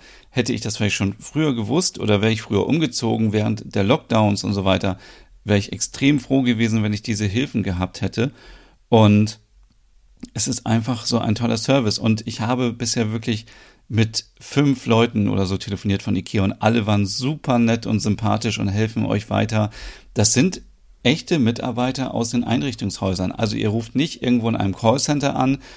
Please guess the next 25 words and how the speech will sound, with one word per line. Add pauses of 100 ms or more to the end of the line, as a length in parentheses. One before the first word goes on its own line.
(220)
und
da
sagt
jemand,
"Ja,
ja,
ich
habe
keine
Lust"
oder
so, (260)
sondern
es
sind
wirklich
die
ExpertInnen (100)
aus
den
Einrichtungshäusern,
aus
den
verschiedenen
Abteilungen